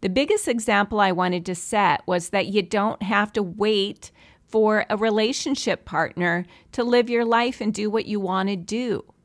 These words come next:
You can start right now. You can make plans to live the life you really want to live right now. Ironically,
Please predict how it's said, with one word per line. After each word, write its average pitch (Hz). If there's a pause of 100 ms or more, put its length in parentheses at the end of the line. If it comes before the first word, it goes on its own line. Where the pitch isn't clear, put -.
(100)
You 208
can 226
start 226 (120)
right 196
now. 208 (460)
You 226
can 254
make 240
plans 240
to 220
live 214
the 185
life 190 (140)
you 190
really 190
want 175
to -
live 160 (200)
right 151 (120)
now. 151 (3000)
Ironically, 233